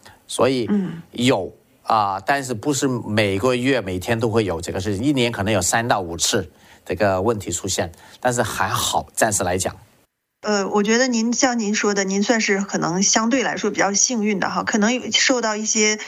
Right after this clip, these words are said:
Speaker 2: 地点的影响啊，或者是有的，比如说远离警察局啊，那他执法来驱赶的不一定那么及时哈，或者说现在我们作为普通人，有的时候去 city 里面哈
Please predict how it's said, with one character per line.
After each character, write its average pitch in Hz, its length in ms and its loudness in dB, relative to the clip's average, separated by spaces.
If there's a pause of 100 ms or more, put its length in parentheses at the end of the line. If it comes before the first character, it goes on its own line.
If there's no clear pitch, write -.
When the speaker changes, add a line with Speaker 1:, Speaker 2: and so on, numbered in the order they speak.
(160)
Speaker 2:
地 294 160 4
点 180 220 -2
的 185 80 2
影 202 240 0
响 196 240 0
啊， 185 300 0
或 240 140 0
者 208 100 0
是 208 320 2 (240)
有 185 160 0
的， 196 140 2
比 196 100 -2
如 185 100 2
说 208 260 2
远 202 300 0
离 196 140 0
警 214 180 0
察 190 240 2
局 185 260 0
啊， 196 280 0 (180)
那 202 240 0
他 196 240 0
执 196 460 -4
法 180 180 2
来 165 160 -2
驱 233 240 -2
赶 202 220 0
的 180 100 0
不 302 160 2
一 302 60 4
定 294 100 0
那 294 80 -2
么 262 100 0
及 190 280 0
时 170 360 2
哈， 165 220 0 (220)
或 302 140 2
者 220 120 0
说 240 300 2
现 254 180 -2
在 226 240 2
我 202 160 -4
们 180 140 -6
作 262 140 2
为 262 60 2
普 - 200 -6
通 240 180 2
人， 202 160 2
有 185 100 0
的 190 120 0
时 208 80 0
候 202 80 4
去 202 360 2
city 247 400 2
里 190 140 0
面 196 300 0
哈 170 200 -2